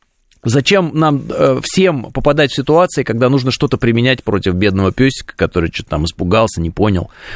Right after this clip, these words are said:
Он же, ну, всё-таки не примат, да? Ну, даже самая умная собака, она достаточно глупая всё равно.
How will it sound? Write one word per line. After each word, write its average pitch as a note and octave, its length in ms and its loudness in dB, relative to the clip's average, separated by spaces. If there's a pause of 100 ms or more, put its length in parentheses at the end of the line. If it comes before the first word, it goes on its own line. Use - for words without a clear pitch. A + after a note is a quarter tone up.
(140)
Он B2+ 160 2
же, A#2+ 160 2
ну, C3 100 4
всё-таки G#2+ 560 0
не G#2+ 220 2
примат, C3+ 500 0
да? A#2 300 2 (680)
Ну, D3+ 1040 -2
даже C#3+ 220 0
самая C#3+ 280 2
умная B2+ 220 4
собака, C3+ 460 2
она A2+ 160 0
достаточно G#2 420 0
глупая - 360 -4
всё - 120 -6
равно. - 320 -4